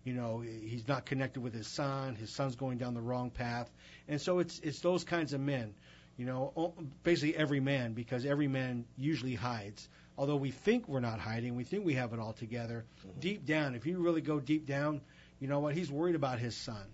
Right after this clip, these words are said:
Speaker 1: right? His fifteen, sixteen, seventeen-year-old son who leaves the house from eight in the morning till eight P M and doesn't know what that kid's doing out there. If that son, that teen, as we see him in juvenile hall, uh, as that son's roaming the streets, is he really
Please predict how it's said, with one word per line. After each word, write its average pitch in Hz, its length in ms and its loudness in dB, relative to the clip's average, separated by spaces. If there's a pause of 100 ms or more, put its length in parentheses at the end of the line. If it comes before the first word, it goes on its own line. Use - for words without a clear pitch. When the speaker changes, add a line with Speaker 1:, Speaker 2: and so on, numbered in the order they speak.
(320)
Speaker 1:
right? 135 220 0
His 135 160 -4
fifteen, 135 500 -4
sixteen, 127 500 -4
seventeen-year-old 127 680 -4
son 123 240 -6
who 120 160 -4
leaves 135 280 2
the 120 80 -6
house 127 340 -2
from 120 360 -4 (400)
eight 151 140 2
in 131 60 -8
the 135 60 0
morning 135 380 2
till 127 180 -6
eight 147 180 0
P 135 200 0
M 131 240 0
and 120 100 -2
doesn't 131 240 -2
know 123 100 -4
what 120 200 -2
that 123 160 -6
kid's 113 220 -6
doing 139 280 0
out 107 160 -8
there. 113 240 -6 (360)
If 139 140 -4
that 147 240 0
son, 139 560 0
that 127 220 -6
teen, 175 240 2
as 120 120 -2
we 127 100 -4
see 151 180 0
him 135 80 0
in 123 80 -2
juvenile 131 400 -2
hall, 131 400 0 (440)
uh, 123 280 -4
as 127 140 -2
that 139 180 0
son's 165 260 4
roaming 139 380 2
the 117 80 -4
streets, 160 600 0 (520)
is 151 120 0
he 202 100 -2
really 180 340 2